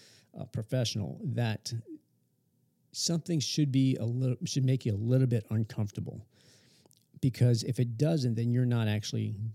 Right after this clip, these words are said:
growing. You're not actually becoming better. If everything comes easy to you, then you're not getting better. It's, it's the exact same thing over and over again, and you're never going to really improve if you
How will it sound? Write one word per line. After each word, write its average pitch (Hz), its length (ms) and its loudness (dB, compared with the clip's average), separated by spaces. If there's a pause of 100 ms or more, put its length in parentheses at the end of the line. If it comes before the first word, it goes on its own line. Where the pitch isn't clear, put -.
growing. 95 440 -6 (140)
You're 107 140 0
not 123 160 4
actually 123 260 0
becoming 101 480 -2 (120)
better. 95 280 -2
If 139 100 -4
everything 170 300 6
comes 147 320 4
easy 123 360 2
to - 160 -10
you, 101 300 -6 (440)
then 117 400 4
you're 110 160 2
not 123 420 2
getting 107 320 0
better. 92 400 -6 (140)
It's, - 360 0
it's 107 300 -2
the 113 120 2
exact 113 440 2
same 127 220 0
thing 107 240 0 (100)
over 107 360 2
and 104 140 -2
over 104 260 0
again, 98 460 -2
and 104 120 0
you're 104 100 2
never 110 320 4
going 101 400 0
to 104 140 -4
really 95 220 -2
improve 113 500 2
if 117 160 -6
you 107 180 0